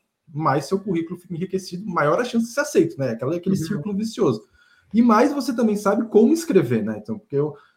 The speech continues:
Speaker 1: você escrever, tipo assim, eu não sou acadêmico, né? Eu, tipo assim, eu sou o cara que fugiu da faculdade, né? Tipo, <laughs> sou péssimo escrevendo as coisas, assim, eu,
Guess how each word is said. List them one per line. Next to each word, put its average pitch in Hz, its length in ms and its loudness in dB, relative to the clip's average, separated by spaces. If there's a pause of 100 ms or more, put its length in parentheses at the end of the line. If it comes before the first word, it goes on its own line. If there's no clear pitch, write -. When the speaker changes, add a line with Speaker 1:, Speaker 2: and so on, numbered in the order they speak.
(120)
Speaker 1:
você 147 280 -2
escrever, 170 640 2
tipo 127 180 -6
assim, 123 220 -4
eu 147 80 0
não 190 80 0
sou 226 120 -2
acadêmico, 135 640 -2
né? 101 240 -10
Eu, 98 100 -16
tipo - 280 -20
assim, - 160 -12
eu 98 80 -10
sou 98 120 -18
o - 40 -20
cara 117 200 -4
que 139 440 -8
fugiu 131 440 -8
da 143 120 -8
faculdade, 131 720 -4
né? 110 140 -4
Tipo, - 300 -20
<laughs> - 240 -14
sou 123 220 -10
péssimo 123 540 -4
escrevendo 117 420 -4
as 113 80 -8
coisas, 117 460 -2
assim, 110 300 -8
eu, 110 60 -10